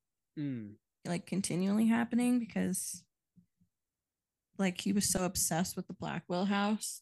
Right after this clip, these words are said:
Speaker 2: and some crazy shit went down in the Blackwell house.
Speaker 1: Yeah.
Speaker 2: So I think he's finally, like, realizing, like, okay, no, we might have something here at this house too.
Speaker 1: Oh, okay. For
Speaker 2: I
Speaker 1: sure.
Speaker 2: think
Speaker 1: Yeah,
Speaker 2: that's
Speaker 1: 'cause
Speaker 2: where
Speaker 1: he
Speaker 2: his
Speaker 1: just kinda smiles.
Speaker 2: excitement starts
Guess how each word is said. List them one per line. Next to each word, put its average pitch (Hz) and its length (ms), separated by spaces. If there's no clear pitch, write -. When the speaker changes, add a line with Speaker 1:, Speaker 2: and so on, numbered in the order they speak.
Speaker 2:
and 180 300
some 185 200
crazy 185 360
shit 180 320
went 190 200
down 165 200
in 175 100
the 165 60
Blackwell 208 440
house. 277 520
Speaker 1:
Yeah. - 180
Speaker 2:
So 170 40
I 170 80
think - 420
he's - 240
finally, 165 420
like, 151 360
realizing, 160 720
like, 143 280
okay, 175 280
no, 143 160
we 139 120
might 156 160
have - 220
something - 380
here 82 360
at 180 140
this 180 180
house - 300
too. - 380
Speaker 1:
Oh, 131 300
okay. 113 280
For 147 120
Speaker 2:
I 202 80
Speaker 1:
sure. 208 100
Speaker 2:
think - 100
Speaker 1:
Yeah, 135 100
Speaker 2:
that's 131 120
Speaker 1:
'cause 165 60
Speaker 2:
where 170 60
Speaker 1:
he 220 100
Speaker 2:
his - 0
Speaker 1:
just 220 160
kinda 240 180
smiles. 135 240
Speaker 2:
excitement 170 320
starts - 540